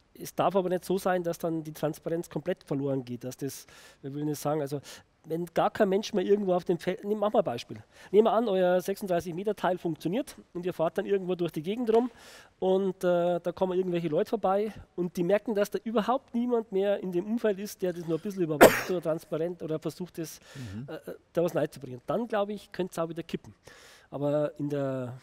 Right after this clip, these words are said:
Speaker 1: Grundsätzlichkeit, die Story Farmdroid, das ist etwas, was der Gesellschaft gefällt.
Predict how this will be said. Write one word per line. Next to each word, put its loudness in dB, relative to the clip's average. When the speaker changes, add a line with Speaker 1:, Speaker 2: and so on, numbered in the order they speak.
Speaker 1:
Grundsätzlichkeit, -2
die 2
Story 0
Farmdroid, -2
das -4
ist -18
etwas, -6
was -6
der -8
Gesellschaft -8
gefällt. -12